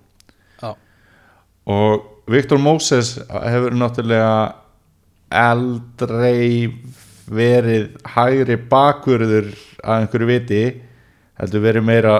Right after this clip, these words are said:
Speaker 2: þú veist, sóknartengiliður eða þessi svona, sem er nú yfirleitt bara að kalla það svona vængbakvörður.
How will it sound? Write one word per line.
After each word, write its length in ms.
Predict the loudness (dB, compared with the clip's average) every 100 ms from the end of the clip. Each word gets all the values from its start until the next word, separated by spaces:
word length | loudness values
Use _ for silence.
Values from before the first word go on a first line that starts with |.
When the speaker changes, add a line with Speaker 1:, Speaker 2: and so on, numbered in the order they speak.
| 0
Speaker 2:
þú 140 | -4 -2
veist, 220 | -4 -8 -18 -20 -14
sóknartengiliður 1160 | -6 -4 -4 -6 -2 -4 -2 -2 0 0 2 2
eða 260 | 2 2 0
þessi 320 | -4 -2 -4 -6
svona, 280 | -6 -4 -4 -8 _ _ _
sem 180 | -6 -2
er 380 | -2 -2 -2 0
nú 140 | -2 -4
yfirleitt 320 | -4 -2 -2
bara 140 | -4 -4
að 60 |
kalla 180 | -4 -2
það 80 | -4
svona 180 | -2 -2
vængbakvörður. 720 | -2 0 -2 0 2 0 -2